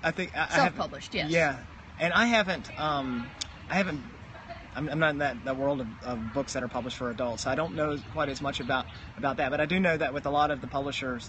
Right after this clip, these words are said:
Speaker 1: that I've been working with, I mean, they have a whole department that just handles school and library, that have the, have those kind of contacts and are working to get the books in.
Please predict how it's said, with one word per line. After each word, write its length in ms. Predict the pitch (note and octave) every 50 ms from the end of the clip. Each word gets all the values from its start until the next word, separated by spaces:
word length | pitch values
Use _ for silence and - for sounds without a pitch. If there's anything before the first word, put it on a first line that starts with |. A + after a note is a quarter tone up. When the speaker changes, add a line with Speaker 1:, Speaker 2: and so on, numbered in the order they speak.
| -
Speaker 1:
that 80 | C3 C3
I've 80 | C#3+
been 140 | C#3+ C#3 C3+
working 200 | C3 C3+ B2 C3
with, 140 | A#2+ A#2 A2
I 20 |
mean, 120 | C3 C3 C3+
they 80 | E3+
have 160 | F3 E3+ E3 D3
a 80 | C3+
whole 180 | B2+ D3 D3 C#3+
department 400 | C3 A#2+ - C3+ B2+ A2+ B2 A#2
that 100 | A#2 A#2
just 220 | - D3+ D#3+ D#3
handles 340 | - D#3 D3+ C#3+ C#3 C3+ B2
school 380 | - - - D#3 D3+ D3 C#3+ C#3
and 140 | B2 A#2 A#2
library, 400 | A#2+ A#2+ B2+ C3 A2 A2 G2 F2+
that 160 | F2 G#2 A2
have 160 | B2 B2+ B2+
the, 160 | G#2+ A#2 A#2 - - -
have 220 | - C#3 C#3 A#2+
those 160 | A#2+ A#2+ A#2+
kind 200 | - - C3 A#2
of 60 | A2+ -
contacts 520 | - A#2+ A#2+ B2+ B2 - A#2 G#2 G#2+ -
and 80 | A2 A2
are 40 | A2
working 360 | A2 A#2 B2+ B2+ - C3 A#2
to 100 | A2 A#2
get 240 | - A2+ B2+ A#2 - - - - - - - - -
the 40 | A2+
books 300 | A2 C3+ A#2+ - - D3+
in. 180 | D3 C#3 A#2